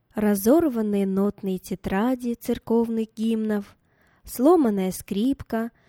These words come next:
которая совсем недавно мелодично славила Господа на богослужениях.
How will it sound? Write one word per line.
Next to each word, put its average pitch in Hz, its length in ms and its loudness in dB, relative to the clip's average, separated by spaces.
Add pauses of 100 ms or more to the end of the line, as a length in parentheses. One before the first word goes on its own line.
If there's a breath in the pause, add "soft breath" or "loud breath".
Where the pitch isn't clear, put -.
(140 soft breath)
которая 226 480 2
совсем 294 640 -2
недавно 220 640 0
мелодично 185 800 -2
славила 220 580 0
Господа 214 640 0
на 180 160 -6
богослужениях. 190 1200 -4